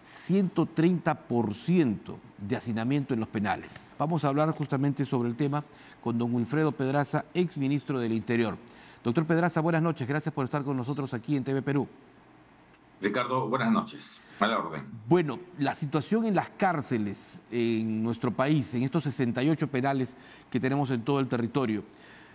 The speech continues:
Speaker 1: digamos que cada año empeora, porque lo que vemos es mayor número de hacinamiento.
Speaker 2: Bueno, sin duda,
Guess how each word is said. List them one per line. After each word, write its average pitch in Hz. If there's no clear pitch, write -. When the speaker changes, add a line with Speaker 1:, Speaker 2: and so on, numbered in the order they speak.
Speaker 1:
digamos 147
que 160
cada 170
año 175
empeora, 135
porque 113
lo 120
que 123
vemos 151
es 151
mayor 131
número 175
de 131
hacinamiento. 151
Speaker 2:
Bueno, 120
sin 101
duda, 151